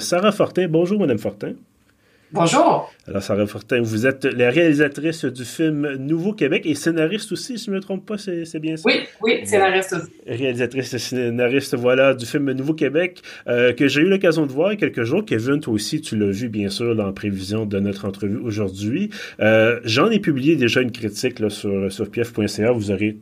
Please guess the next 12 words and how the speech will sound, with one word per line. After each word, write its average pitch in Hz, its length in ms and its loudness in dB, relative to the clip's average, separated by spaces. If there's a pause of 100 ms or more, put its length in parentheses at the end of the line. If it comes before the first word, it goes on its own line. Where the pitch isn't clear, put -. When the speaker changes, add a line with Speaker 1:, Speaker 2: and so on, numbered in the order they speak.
(180)
Speaker 1:
euh, 98 220 -4
ce 104 160 -4
lien-là, 101 400 0
évidemment, 101 540 -2
dans 117 160 2
la 110 100 4
description 127 560 -2
de 143 80 4
l'épisode. 120 440 0 (320)
Et 135 100 4
donc, 180 260 2
aujourd'hui, 143 560 2